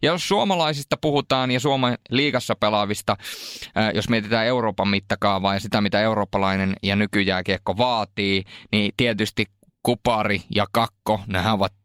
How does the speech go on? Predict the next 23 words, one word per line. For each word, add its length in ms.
tulevaisuuden 580
lupauksia. 540
Kakko 320
tulee, 360
tulla-, 340
tullaan 300
varaamaan 440
todella 300
korkealla, 680
varmaan, 420
no, 100
ainakin 340
top 140
kolmosessa. 680
Tuskin 360
menee 320
Hughesin 460
ohi 200
ykköseksi, 640
koska 340
ei 80
ole 60
sentteri. 680